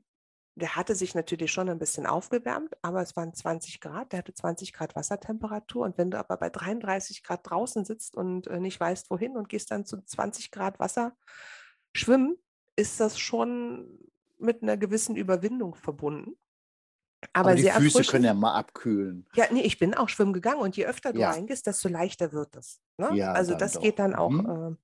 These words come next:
Speaker 1: gut voran. Kannst du halt schwimmen, ein paar Minuten, dann bist du durchgekühlt, dann kannst du wieder raus und die Kinder sch-, können halt bei den anderen Becken schwimmen. Es gibt was zu essen, es gibt eine kle-, äh, die haben vorne so einen kleinen Kiosk, kannst du was zu essen und zu trinken kaufen.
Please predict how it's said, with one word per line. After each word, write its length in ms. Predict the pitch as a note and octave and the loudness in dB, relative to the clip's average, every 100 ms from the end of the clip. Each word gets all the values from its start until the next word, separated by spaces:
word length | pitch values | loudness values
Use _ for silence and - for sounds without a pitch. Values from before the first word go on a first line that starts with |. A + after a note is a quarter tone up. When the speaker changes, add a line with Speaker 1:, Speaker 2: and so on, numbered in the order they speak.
| _ _ _ _ | _ _ _ _
Speaker 1:
gut 180 | A3 A3 | 4 4
voran. 560 | - E3+ D3+ D#3 C#4 D#4 | 4 0 2 -2 -6 -12
Kannst 280 | - G#3+ G3 | -6 -4 -4
du 100 | F#3+ | -6
halt 240 | F3+ F3+ - | -6 -6 -8
schwimmen, 400 | - G3 B3 F#3+ | -8 -6 -6 -8
ein 120 | E3+ | -10
paar 180 | - E3 | -10 -6
Minuten, 460 | E3+ E3 D#3 - | -6 -8 -10 -8
dann 100 | A3+ | -8
bist 180 | F3+ - | -8 -12
du 40 | E3 | -8
durchgekühlt, 640 | D#3+ D3+ D#3+ D#3+ F#3+ G3 | -8 -8 -10 -10 -10 -8
dann 80 | F3 | -8
kannst 260 | F3 F3 | -8 -10
du 80 | E3+ | -8
wieder 160 | D#3+ D3 | -6 -6
raus 300 | C#3+ E3 - | -6 -6 -6
und 200 | - E3 | -12 -12
die 80 | F3 | -12
Kinder 280 | - E3 F#3 | -8 -6 -6
sch-, 160 | F#3 - | -8 -8
können 340 | F3+ F3 F3 _ _ _ _ _ - | -8 -6 -8 _ _ _ _ _ -6
halt 140 | F3+ | -4
bei 80 | F#3 | 0
den 140 | E3+ E3+ | -2 -2
anderen 260 | E3 E3 | -4 -4
Becken 260 | D#3+ - D3+ | -4 -8 -12
schwimmen. 300 | - D#3 D3+ - F#3+ | -12 -14 -16 -14 -2
Es 160 | G#3+ | 0
gibt 200 | - - | 2 2
was 180 | F#3+ F#3 | 2 0
zu 160 | - - | -2 0
essen, 280 | D3 - E4 | 0 2 0
es 140 | A3+ | 2
gibt 180 | A3+ A3 | 0 0
eine 80 | G3 | -2
kle-, 440 | F#3+ F#3+ F3+ F3+ | -2 -2 0 0
äh, 40 | F3 | 0
die 140 | F#3 | 0
haben 100 | G3 | -2
vorne 300 | - G#3 A3+ | 0 0 2
so 80 | F#3+ | 0
einen 60 | |
kleinen 280 | F3+ E3 E3+ | -4 -4 -6
Kiosk, 320 | - C4+ C4+ | -2 -2 -2
kannst 240 | - F#3+ F#3 | -2 -4 -2
du 80 | E3+ | -6
was 140 | E3 | -4
zu 140 | - | 0
essen 240 | - - F3+ | 0 0 -2
und 160 | E3 | -2
zu 100 | - | -2
trinken 340 | F3 A3+ C4 B3 | 0 0 -2 -6
kaufen. 400 | B3+ B3 B3+ C4 | -2 -2 -2 -8